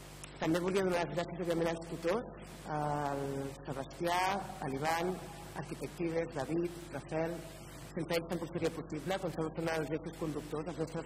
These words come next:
mediadors, no? Qui estan en contacte amb els ponents, amb els alumnes, però també amb la societat civil. Són aquelles persones que d'alguna manera durant tots aquests mesos tenen les antenes obertes i ens ajuden a, a, a repensar i a poder modificar també a mesura que, que el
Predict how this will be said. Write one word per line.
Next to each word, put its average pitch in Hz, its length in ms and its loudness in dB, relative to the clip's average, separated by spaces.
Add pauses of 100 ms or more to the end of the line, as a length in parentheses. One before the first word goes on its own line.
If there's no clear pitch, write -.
mediadors, 147 560 2
no? 170 160 2
Qui 170 80 -6
estan 160 240 -2
en 170 220 0
contacte 156 420 0
amb 165 160 2
els 143 220 -4
ponents, 190 480 -2 (340)
amb 143 140 -4
els 139 160 -6 (260)
alumnes, 190 380 0
però 165 160 2
també 160 180 2
amb 208 80 0
la 196 80 -2
societat - 460 -4
civil. 143 240 -4 (320)
Són 175 160 0
aquelles 165 320 -2
persones 170 260 -4
que 170 80 -4
d'alguna 151 300 0
manera 160 240 0 (480)
durant 160 320 2
tots 180 180 0
aquests 170 300 -6
mesos 170 240 0
tenen 170 180 2
les 156 160 0
antenes 175 460 0
obertes 160 580 -2 (400)
i 185 80 2
ens 165 140 2
ajuden 165 340 2
a, 165 160 2 (320)
a, 156 60 0 (920)
a 156 80 0
repensar 151 560 0
i 180 80 0
a 165 160 2
poder 170 240 2
modificar 185 560 -2
també 156 240 0
a 175 60 0
mesura 151 340 -2
que, 147 80 2 (320)
que 160 80 -2
el 147 80 -4